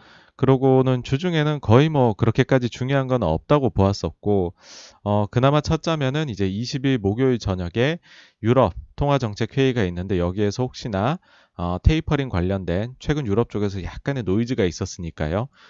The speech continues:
그거 한번 보시라 하는 거였고, 그보다 본 게임은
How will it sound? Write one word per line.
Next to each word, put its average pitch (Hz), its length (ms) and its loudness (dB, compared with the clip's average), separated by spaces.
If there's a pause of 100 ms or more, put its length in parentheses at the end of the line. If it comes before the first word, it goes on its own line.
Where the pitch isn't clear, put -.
(200)
그거 120 240 -2
한번 120 420 0 (300)
보시라 110 400 2
하는 104 180 -2
거였고, 110 580 0
그보다 104 320 0
본 104 220 -4
게임은 120 480 -2